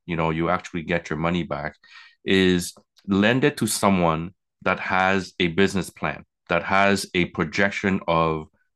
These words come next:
cash flow and income and growth, and that, and that you actually believe it, right? They may be selling you the sky, but it will never happen. But lending the money to someone who has a goal of producing even more money so that you actually get your money back,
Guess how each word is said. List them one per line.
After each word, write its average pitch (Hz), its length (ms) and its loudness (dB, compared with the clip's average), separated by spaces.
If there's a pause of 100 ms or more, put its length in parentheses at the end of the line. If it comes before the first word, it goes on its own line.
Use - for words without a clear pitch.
cash 104 260 0
flow 101 380 0
and 85 180 -4
income 92 560 -2
and 78 180 -6
growth, 85 460 -2 (580)
and 87 200 0
that, 85 200 -2 (140)
and 92 160 0
that 98 140 2
you 101 120 2
actually 117 280 2
believe 98 420 0
it, - 160 -10 (160)
right? 95 300 -2
They 101 100 4
may 131 240 0
be 107 160 -2
selling 107 460 0
you 98 160 -2
the - 100 -8
sky, 87 540 0 (320)
but 90 180 -4
it 92 60 0
will 92 200 0
never 87 300 0
happen. 87 500 -4 (420)
But 107 260 -2
lending 127 420 0
the 110 80 2
money 98 360 0
to - 120 -16
someone 98 400 -2
who 92 440 -4 (200)
has 101 300 0
a 92 80 2
goal 98 440 4
of 87 200 -4
producing 90 640 -4
even 95 280 0
more 101 220 2
money 80 300 2
so 82 160 -10
that 82 180 -6
you 87 140 0
actually 82 300 -2
get 85 220 -2
your 82 100 -4
money 78 200 -4
back, 87 320 -2